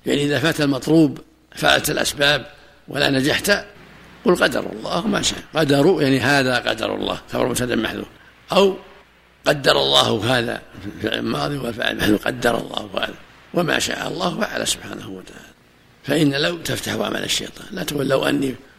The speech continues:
لو أني رحت للطبيب ما أصابني هذا، لو فلان راح للطبيب ما مات".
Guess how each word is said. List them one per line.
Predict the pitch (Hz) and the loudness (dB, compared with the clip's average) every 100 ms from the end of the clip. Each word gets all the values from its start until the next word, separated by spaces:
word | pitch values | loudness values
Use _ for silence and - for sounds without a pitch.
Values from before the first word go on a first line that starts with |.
| - - | -12 -4
لو | 151 | 0
أني | 156 | 0
رحت | 151 - | 0 -2
للطبيب | 147 - 143 147 147 - _ _ | -4 0 2 4 4 2 _ _
ما | 131 127 | -4 -2
أصابني | - 135 135 123 117 | 0 0 0 0 0
هذا، | 127 131 - - - - - - | -2 -6 -10 -18 -20 -20 -20 -6
لو | 156 175 | 0 0
فلان | 127 143 | 2 0
راح | 135 131 | 0 -2
للطبيب | 135 - 143 139 135 | -2 -4 -2 0 2
ما | 127 | 2
مات". | 135 147 139 | 2 0 -2